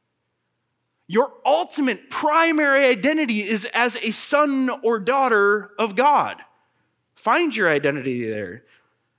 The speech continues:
This is this tension. We're in, but not of the world. Think of the relational tensions that you experience in life. How many of them exist because, yeah, that's right. I'm, I'm living in this world. I'm living in this family. I'm living in this church. I'm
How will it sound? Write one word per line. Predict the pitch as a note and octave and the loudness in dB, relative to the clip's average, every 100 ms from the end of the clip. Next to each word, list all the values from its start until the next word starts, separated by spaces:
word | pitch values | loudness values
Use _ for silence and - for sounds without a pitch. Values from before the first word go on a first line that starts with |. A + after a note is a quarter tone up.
| _ _ _ | _ _ _
This | D3+ G#3 | -6 -6
is | G#3+ - - | -6 -10 -6
this | G3 - | -6 -6
tension. | - C4+ D#4+ - D3 | -6 -4 -4 -4 -4
We're | A#2+ - - | -4 -6 -4
in, | C#4 C4 G#3+ | -2 -2 -2
but | A3+ | -2
not | A3 A#3+ | 0 0
of | A#3+ C4+ | 0 -2
the | A3+ | -4
world. | A3+ E4 D#4 B2 - _ _ _ _ _ _ _ _ - | -4 -4 -2 -4 -8 _ _ _ _ _ _ _ _ -10
Think | C4 | -6
of | C#4+ B2 - | -6 -10 -10
the | D#3 | -4
relational | E3+ F3+ F#3 A#3 C#4+ - C#4 | -2 -2 0 -2 -2 -2 -4
tensions | B3 A3+ C#4+ - E3+ | -4 -6 -6 -4 -6
that | D3 E3+ | -6 -8
you | G3+ | -8
experience | - - B3 A#3 A#3+ | -10 -8 -6 -6 -6
in | G3+ | -2
life. | D4 G3+ G#2+ - _ - | -2 -2 -8 -20 _ -4
How | C4 | -2
many | C#4 | -2
of | C4 | -2
them | C4 C4 | -2 -2
exist | E3 G#3+ D#4+ - | -4 -4 -4 -6
because, | G3+ G3+ A3+ A#3 - - - | -8 -2 -2 -2 -6 -18 -16
yeah, | D#3 A#3 B3 | -6 -2 0
that's | G3 G3+ | -2 -4
right. | G#3 B3 D4 E3+ - - _ _ _ _ - | -2 0 2 -2 -8 -16 _ _ _ _ -2
I'm, | G3 G#3 | -2 0
I'm | G#3 G#3 | -2 0
living | F#3+ C4+ D4+ C4 | 0 0 0 0
in | A3 | 0
this | G#3+ G3+ | -2 -2
world. | F#3+ A3 | 0 0
I'm | G#3+ G3 | 0 -2
living | B3 C#4+ B3+ | -2 -2 -2
in | A3+ | -2
this | G#3+ | -4
family. | - G#3+ A3+ A#3 G#3 | -4 -2 -2 -2 -2
I'm | F#3+ | -2
living | A#3+ C#4+ B3+ | -4 -2 -4
in | A#3 | -2
this | G3 | -6
church. | - A3 A#3 A3+ | -4 -2 -2 -2
I'm | G3+ F#3+ | -4 -4